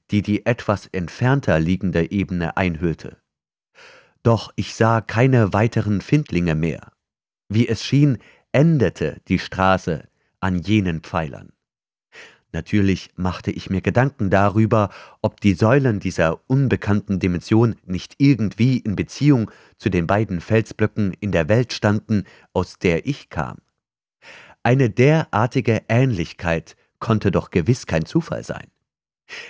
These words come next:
Wenn ich nur zwischen die beiden Säulen trat, würde mein eben erlebter Sturz dann umgekehrt? Vermochte ich dann ins Reich der Menschen zurückzukehren?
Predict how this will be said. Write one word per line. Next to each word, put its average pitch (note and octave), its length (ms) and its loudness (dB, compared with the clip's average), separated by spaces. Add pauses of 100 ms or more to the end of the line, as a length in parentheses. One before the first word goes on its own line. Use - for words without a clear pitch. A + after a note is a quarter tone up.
(140)
Wenn D#3 260 4
ich - 220 -8
nur D3 200 4
zwischen - 320 -2
die A2+ 100 2
beiden G#2+ 280 0
Säulen G#2 380 2
trat, F#2 440 -2 (420)
würde D3 580 4
mein F2+ 440 0
eben B2 480 0
erlebter F#2+ 460 -2
Sturz - 500 -8
dann D#2 240 -4
umgekehrt? C3 960 -8 (920)
Vermochte B2 560 2
ich - 220 -6
dann C#3+ 240 4
ins - 320 -6
Reich C3+ 280 0
der F#2+ 120 0
Menschen G#2 400 -2
zurückzukehren? - 920 -6